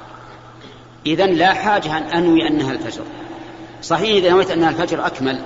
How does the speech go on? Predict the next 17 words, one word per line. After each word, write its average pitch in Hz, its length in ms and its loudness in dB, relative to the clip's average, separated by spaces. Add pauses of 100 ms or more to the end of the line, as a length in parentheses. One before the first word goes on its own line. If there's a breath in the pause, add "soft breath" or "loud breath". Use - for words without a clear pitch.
(800)
لكن 151 340 0
إذا 147 280 -2
أحيانا 160 420 -4
تغي-، 151 280 -4 (120)
تغيب 131 260 -6
عن 131 100 -6
ال-، 127 220 -6 (640)
يغيب 151 280 0
عن 156 120 0
الذهن 156 300 0
هذا 147 180 -2
التعيين، 151 400 -2 (840)
فنقول: 156 580 2 (100)
"يعينها 143 720 0
الوقت، 123 500 -6 (1000)
يعينها 135 400 2
الوقت". 113 260 -6